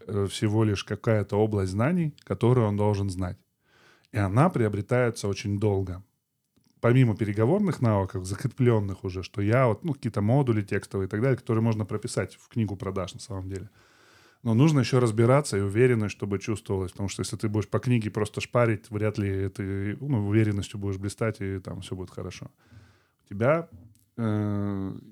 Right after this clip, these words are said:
есть вот этот один, два, три уже эксперта, которые этим владеют. Есть история из теории ограничений, которая называется,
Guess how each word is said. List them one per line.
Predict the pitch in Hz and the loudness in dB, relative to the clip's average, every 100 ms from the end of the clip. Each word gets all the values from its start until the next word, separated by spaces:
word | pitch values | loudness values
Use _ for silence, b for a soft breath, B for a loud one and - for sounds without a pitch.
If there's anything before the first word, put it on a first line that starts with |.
| 123 | -10
есть | 113 123 104 | 0 2 2
вот | 98 | 0
этот | 107 101 | 0 0
один, | 104 113 127 | 0 4 4
два, | 104 107 | 4 2
три | - 113 | 2 2
уже | 104 104 107 95 | 2 0 0 0
эксперта, | 92 - 170 180 98 | -2 0 0 0 -4
которые | 95 - 117 107 101 | -4 0 2 2 0
этим | - 98 98 - | -4 -6 -6 -6
владеют. | 98 104 98 98 90 - _ _ _ _ _ | -2 0 0 -2 -4 -8 _ _ _ _ _
Есть | 110 104 147 175 - _ _ _ _ _ _ _ _ _ _ _ | -4 2 2 2 -6 _ _ _ _ _ _ _ _ _ _ _
история | - - 127 139 113 95 | -20 4 6 8 6 2
из | 98 | -4
теории | - 107 104 | 0 2 2
ограничений, | 98 98 95 131 147 120 101 - | 0 -2 0 0 2 2 -2 -6
которая | 104 113 117 101 | -4 0 2 2
называется, | 95 95 101 101 - - | 0 0 0 0 -4 -10